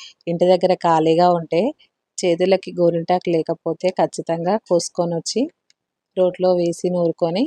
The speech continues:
చేతులకు పెట్టుకునే వాళ్ళం, ఎప్పటికీ పెట్టుకునే వాళ్ళం. స్కూల్లో ఏదైనా అకేషన్ ఉన్నా కానీ పెట్టుకునే వాళ్ళం. చేతులు అసలు ఖాళీగా ఉంచే వాళ్ళం కాదు. చేతికి పెట్టుకున్న గోరింటాకు ఎర్రగా పండిన తర్వాత ఆ ఎర్రటి గోరింటాకు పోతుంది కదా,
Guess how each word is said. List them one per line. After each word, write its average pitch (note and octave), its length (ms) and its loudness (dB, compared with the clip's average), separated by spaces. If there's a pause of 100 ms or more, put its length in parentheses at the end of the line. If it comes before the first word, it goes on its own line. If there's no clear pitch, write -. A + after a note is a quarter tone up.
చేతులకు F3 480 -2
పెట్టుకునే F3 480 -2
వాళ్ళం, D#3+ 360 0
ఎప్పటికీ F3+ 440 -2
పెట్టుకునే E3 420 -2
వాళ్ళం. D#3+ 380 2
స్కూల్లో F3 480 2
ఏదైనా E3 340 2
అకేషన్ E3 460 -2
ఉన్నా E3 260 -2
కానీ E3+ 180 -2
పెట్టుకునే D#3+ 480 -6
వాళ్ళం. D#3+ 320 0 (600)
చేతులు F3 340 2
అసలు E3+ 220 -2
ఖాళీగా E3 460 2
ఉంచే F3+ 300 -2
వాళ్ళం E3+ 320 2
కాదు. D#3 360 2 (680)
చేతికి F3+ 380 -2
పెట్టుకున్న F#3 540 -4
గోరింటాకు E3+ 680 2
ఎర్రగా F3+ 400 4
పండిన D#3+ 380 -4
తర్వాత D#3+ 420 2 (1200)
ఆ F#3+ 140 2
ఎర్రటి F3 380 2
గోరింటాకు F3 560 2
పోతుంది E3+ 420 0
కదా, D#3+ 240 0